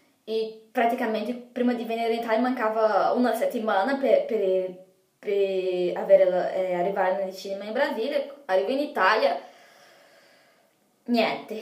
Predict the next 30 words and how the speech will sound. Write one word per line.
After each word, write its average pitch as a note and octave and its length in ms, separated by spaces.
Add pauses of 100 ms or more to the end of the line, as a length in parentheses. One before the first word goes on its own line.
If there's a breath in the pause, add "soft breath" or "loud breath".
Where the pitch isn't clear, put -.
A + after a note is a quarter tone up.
(120)
è - 60
arrivato A3 420
adesso. - 560
Ho G#3 460
visto A3 260
che G#3+ 160
adesso, G3+ 480
prima A#3 640
gennaio A3 440
che A#3+ 100
va G3+ 140
nei F#3+ 120
cinema, A3+ 320
che G#3 140
tutti A3+ 180
i B3+ 40
brasiliani G#3+ 460
già A3 100
hanno F3 180
visto. - 560 (600)
Non G3 180
arrivano D3+ 540
prima - 360
qua - 180
i - 80 (200)
film. A#2 280
Io G#3 200
pensavo F#3+ 540
prima, F3 240
no, - 560